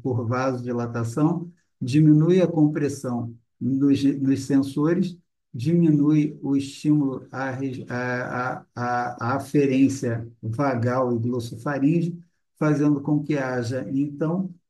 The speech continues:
uma, é, diminuição do estímulo,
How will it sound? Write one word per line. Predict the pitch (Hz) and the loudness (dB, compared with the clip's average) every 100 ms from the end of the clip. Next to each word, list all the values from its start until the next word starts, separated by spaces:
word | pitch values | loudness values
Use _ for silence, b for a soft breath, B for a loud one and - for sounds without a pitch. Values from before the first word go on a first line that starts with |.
| - | -8
uma, | 156 151 156 151 151 - _ | 0 4 6 4 2 -8 _
é, | - 135 139 131 | -8 -4 -2 -4
diminuição | 135 160 175 175 160 - - 170 180 | -2 2 4 4 4 0 -4 -4 -2
do | 143 | -2
estímulo, | 139 - - 139 139 135 117 | -2 -4 -4 -2 0 -2 -6